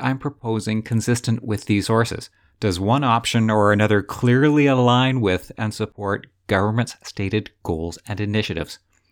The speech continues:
Will it help your minister meet the requirements of their mandate letter? Okay, where do you find strategic direction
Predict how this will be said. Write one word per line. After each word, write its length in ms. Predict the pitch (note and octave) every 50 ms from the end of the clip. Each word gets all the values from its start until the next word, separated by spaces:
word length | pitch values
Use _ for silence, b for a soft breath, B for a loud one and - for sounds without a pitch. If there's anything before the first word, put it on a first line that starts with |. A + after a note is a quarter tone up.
| _ _ _ _
Will 400 | - A2+ F#2+ A2 A#2+ B2+ C3 C3 -
it 240 | C3 B2 B2 - -
help 360 | - - G2+ G2+ A2 - -
your 180 | - A#2 A2 A2+
minister 580 | A#2 G#2 G2 G2+ G2+ - - A2+ G#2 G2+ - - _
meet 420 | G2+ G2+ G#2 G#2 A#2+ C3 - -
the 100 | - C#3+
requirements 720 | C#3+ D3 C#3+ C#3+ - - A#2 A2+ A2 A2 A2 A#2 A2+ A2 - -
of 280 | - A2+ A#2 A#2+ - -
their 180 | B2 A#2 A#2
mandate 520 | G#2+ G#2 G2 G2 G#2+ G#2 F#2+ G2 F2+ - -
letter? 280 | F2 E2 D#2+ D2+ - - _ _ _ _ _ _ _ _ _ _ _ _ _ _ _ _ _ _ _ _ _ _ -
Okay, 400 | G2 - - - E2 F2+ D#3 G3 - _ _ _ -
where 320 | A3 F#2 F2+ F#2+ G#2 A2
do 60 | A#2
you 120 | A#2 A2+ A2+
find 380 | A2+ - A2+ G#2+ A2 A2+ A2
strategic 540 | - - - F#2+ - - G#2+ G#2 - - -
direction 500 | - A#2+ A#2 A2+ A#2 - - B2 B2 B2